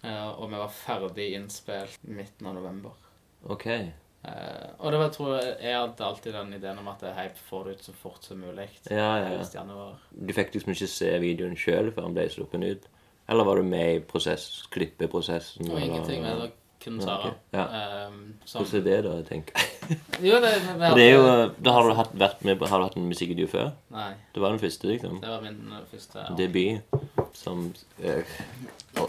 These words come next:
Speaker 2: heter det?
Speaker 1: Hva skal
Speaker 2: Du
Speaker 1: vi kalle det?
Speaker 2: kan vel ikke, det er vel ikke helt skuespiller, men litt?
Speaker 1: Ja, jeg tror, <laughs> jeg tror vi, jeg hadde ganske mange ideer.
Speaker 2: For, altså sånn, nå, nå skal jeg prøve å forklare musikkvideoen.
Speaker 1: Du har sett den?
Speaker 2: Jeg har sett den,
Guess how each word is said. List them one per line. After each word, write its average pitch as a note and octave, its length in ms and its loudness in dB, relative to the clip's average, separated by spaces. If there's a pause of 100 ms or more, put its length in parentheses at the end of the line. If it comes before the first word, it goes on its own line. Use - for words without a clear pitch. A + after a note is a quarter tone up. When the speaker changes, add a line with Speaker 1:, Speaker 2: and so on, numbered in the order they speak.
(220)
Speaker 2:
heter G2 300 -2
det? F#2+ 140 2
Speaker 1:
Hva - 1000 -10
skal - 300 -14
Speaker 2:
Du A2 100 0
Speaker 1:
vi G2 120 6
kalle F#2+ 180 -4
det? A2+ 60 -4
Speaker 2:
kan A2 140 2
vel G#2+ 100 4
ikke, A2 140 -8
det G#2+ 80 4
er G#2 40 8
vel G2 80 0
ikke A2 180 -4
helt G2+ 280 2
skuespiller, G#2 540 -2
men G2 220 0
litt? - 320 -4 (100)
Speaker 1:
Ja, B2+ 220 2 (340)
jeg C#3 100 -8
tror, E3 280 6 (180)
<laughs> - 160 -10
jeg D#3 320 0
tror C3+ 220 -4
vi, A#2+ 120 -6 (340)
jeg C#3+ 80 2
hadde D#3 300 6 (120)
ganske C#3+ 220 -4
mange D#3+ 200 -4
ideer. A#2 440 -2 (200)
Speaker 2:
For, A#2+ 300 2
altså B2+ 260 6
sånn, C3+ 280 4 (100)
nå, B2+ 240 0
nå A#2+ 140 2
skal B2 180 2
jeg A2+ 160 4 (260)
prøve F2+ 220 4
å F2 60 -4
forklare F#2 480 2 (520)
musikkvideoen. F2 760 -4 (180)
Speaker 1:
Du A#2+ 120 -8
har G2+ 60 -6
sett G2+ 140 -14
den? A2+ 120 -14 (240)
Speaker 2:
Jeg A2 120 2
har G#2+ 60 6
sett G2+ 140 2
den, F2 140 2